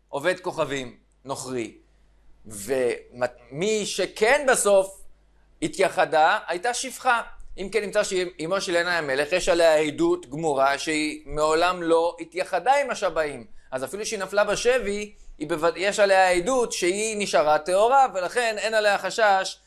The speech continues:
שהיא נפסלה מדין שבויה. אחרי שאביי הביא שני סיפורים שמהם הוא רצה להוכיח את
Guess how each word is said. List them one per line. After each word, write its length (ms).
שהיא 720
נפסלה 840
מדין 400
שבויה. 500
אחרי 600
שאביי 1160
הביא 220
שני 420
סיפורים 760
שמהם 420
הוא 140
רצה 240
להוכיח 680
את 180